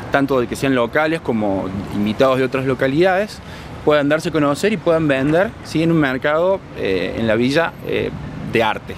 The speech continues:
¿sí? de productos de arte como puede ser dibujo, pintura, escultura, objetos intervenidos, arte digital, em,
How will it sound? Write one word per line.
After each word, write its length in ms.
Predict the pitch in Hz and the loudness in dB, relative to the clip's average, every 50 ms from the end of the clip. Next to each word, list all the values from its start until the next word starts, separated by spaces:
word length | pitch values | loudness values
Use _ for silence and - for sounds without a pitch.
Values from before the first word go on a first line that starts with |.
| 92 - | -12 -8
¿sí? 160 | - - 127 | -2 0 2
de 80 | 151 147 | 2 2
productos 380 | 123 110 113 120 - - 123 | 2 0 0 0 -2 -4 -2
de 60 | 131 131 | -2 -2
arte 160 | 139 - 156 | -2 -2 -2
como 200 | - 135 123 110 | -2 0 0 0
puede 180 | - 135 135 | 2 0 0
ser 240 | 131 - 147 151 151 - - - - - - - | 0 0 0 0 -2 -4 -10 -12 -10 -8 -2 0
dibujo, 680 | 127 139 139 143 147 139 - - 147 143 139 139 131 127 | 2 4 6 6 4 2 0 0 2 2 2 2 0 0
pintura, 880 | - 143 139 139 127 - 139 139 139 139 139 135 131 131 131 131 127 123 | 0 2 2 2 2 2 2 4 4 4 4 4 2 2 0 0 -2 -2
escultura, 840 | 127 - - 151 139 127 - 139 131 131 131 131 131 123 123 123 | -4 -2 0 0 0 2 2 4 4 6 6 4 4 4 4 2
objetos 360 | 120 117 - 143 - 143 143 | 0 0 -2 -4 -2 0 0
intervenidos, 1040 | 135 120 127 117 117 117 117 117 120 127 135 131 131 131 127 127 127 127 127 - - - - - - - - | 0 0 2 2 2 2 2 2 4 4 4 4 4 4 4 4 2 0 -2 -6 -12 -12 -12 -12 -12 -6 -2
arte 240 | - 143 139 - 127 | 0 0 0 2 0
digital, 760 | 113 113 113 - - 147 156 - - 131 127 127 127 127 131 127 - - - - - - - - - | 0 0 -2 -2 -4 -4 -2 0 0 2 2 2 0 0 -2 -4 -6 -12 -16 -16 -16 -16 -10 -4 0
em, 800 | - 120 117 113 117 117 113 110 110 110 110 110 107 104 107 | 2 2 2 2 0 0 0 0 0 0 0 0 -2 -2 -4